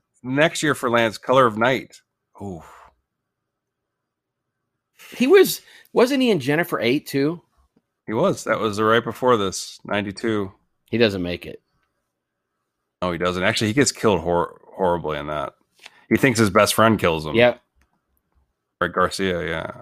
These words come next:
Speaker 1: Um, Quick and the Dead, a little, and
Speaker 2: So he got to
Speaker 1: ninety-five,
Speaker 2: work
Speaker 1: right?
Speaker 2: with Garcia, and then he got to work with
Speaker 1: <laughs> Those cops, by the way, they,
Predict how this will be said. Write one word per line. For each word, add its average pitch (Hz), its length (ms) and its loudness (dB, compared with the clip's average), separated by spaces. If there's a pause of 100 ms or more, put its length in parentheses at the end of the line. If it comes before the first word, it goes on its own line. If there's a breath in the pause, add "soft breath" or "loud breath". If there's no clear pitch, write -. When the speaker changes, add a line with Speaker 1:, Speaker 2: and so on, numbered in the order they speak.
Speaker 1:
Um, 92 420 -2
Quick - 180 0
and 107 80 2
the 101 60 4
Dead, 120 400 6
a 113 340 -4
little, 98 240 2
and 76 180 -2
Speaker 2:
So 170 80 6
he 170 100 8
got 180 160 6
to - 40 2
Speaker 1:
ninety-five, 170 140 8
Speaker 2:
work 165 160 8
Speaker 1:
right? 156 100 4
Speaker 2:
with 127 80 2
Garcia, 143 580 2
and 135 80 -2
then 131 100 0
he 131 60 0
got 123 160 0
to 135 80 -2
work 123 240 0
with 117 280 -2 (380)
Speaker 1:
<laughs> - 60 -12 (3000 loud breath)
Those 156 160 6
cops, 147 300 6
by 113 160 2
the 101 100 -2
way, 95 160 -2
they, 107 320 -4